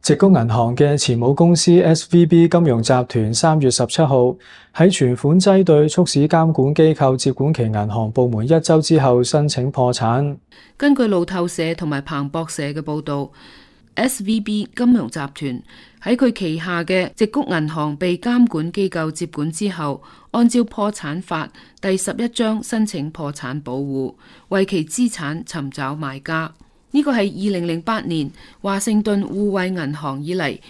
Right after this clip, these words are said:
Speaker 2: 因為銀行倒閉而提出嘅最大破產申請。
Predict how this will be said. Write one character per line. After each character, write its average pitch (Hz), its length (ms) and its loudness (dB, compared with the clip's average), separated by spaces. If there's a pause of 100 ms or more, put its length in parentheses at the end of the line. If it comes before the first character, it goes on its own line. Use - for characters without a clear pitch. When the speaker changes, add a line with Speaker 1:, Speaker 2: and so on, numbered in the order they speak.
(200)
Speaker 2:
因 294 140 2
為 240 120 0
銀 151 260 -4
行 151 220 -6
倒 147 140 -6
閉 170 440 -6
而 175 140 -8
提 170 180 -8
出 240 160 -6
嘅 196 180 -8
最 165 280 -6
大 139 240 -10
破 151 240 -10
產 123 280 -12
申 156 220 -8
請。 127 300 -12